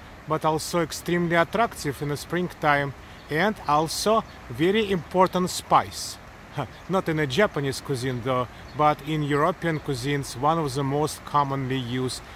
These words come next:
spices in the food. So this is a how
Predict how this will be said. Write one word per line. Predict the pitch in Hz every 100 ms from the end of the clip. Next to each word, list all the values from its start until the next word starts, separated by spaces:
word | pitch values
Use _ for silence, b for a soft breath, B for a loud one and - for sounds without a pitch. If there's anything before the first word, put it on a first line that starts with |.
| B -
spices | - - 143 127 131 -
in | 143
the | 143
food. | - 120 98 B B B
So | 220 185
this | 240 -
is | 214 170
a |
how | 160 - 196 202 190